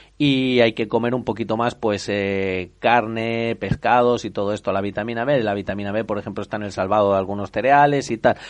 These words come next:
Bueno, todo esto lo tienen, es muy asequible, entra en internet. O sea, esto, sobre todo, cuando tengan algunas dudas, se lo comentan a su médico o, sobre todo, ya lo saben, como hemos dicho hoy en día, a su nutricionista, ¿de acuerdo? Pero, ¿qué problemas hay, Nuria, hoy en día con la ingesta de vitaminas?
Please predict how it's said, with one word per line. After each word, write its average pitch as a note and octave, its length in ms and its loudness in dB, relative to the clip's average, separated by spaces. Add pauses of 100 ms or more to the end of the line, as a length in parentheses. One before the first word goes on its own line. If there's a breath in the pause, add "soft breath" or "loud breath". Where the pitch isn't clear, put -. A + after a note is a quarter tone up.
(140)
Bueno, D#3 120 6
todo D3 200 4
esto C#3+ 180 2
lo G2 100 4
tienen, G2+ 280 -4
es G2+ 80 -4
muy F#2+ 160 -6
asequible, G#2+ 440 -4
entra F#2+ 200 -6
en F#2+ 80 -4
internet. F#2+ 420 -4
O F#2+ 60 -2
sea, - 160 -2
esto, C#3+ 440 -4
sobre A#2 220 -2
todo, B2+ 380 -2
cuando F#2 240 -4
tengan A#2+ 260 -6
algunas B2+ 320 -2
dudas, C#3+ 240 -2
se A2+ 80 -6
lo F2+ 180 -4
comentan G2 360 -6
a G#2 80 -6
su A#2 100 -8
médico A2 340 -6
o, C3 120 -2
sobre E3 260 2
todo, A2+ 320 0 (420 soft breath)
ya F#2 80 0
lo F2 80 0
saben, G#2 200 -2
como F#2 180 -6
hemos F#2 160 -8
dicho G2 220 -6
hoy F#2+ 120 0
en F#2+ 120 -4
día, G#2 260 2
a A2+ 140 2
su A#2+ 260 0
nutricionista, F#2 1600 -4
¿de E2 100 -10
acuerdo? F#2 420 -4 (720 soft breath)
Pero, B2+ 320 8
¿qué F3 140 0
problemas D3 500 2
hay, F2 680 -2
Nuria, G#2 560 0
hoy G2+ 160 2
en G2+ 80 -6
día G2+ 120 0
con G2 140 -4
la G2 60 -6
ingesta F#2 320 -6
de F2+ 80 -2
vitaminas? - 580 -12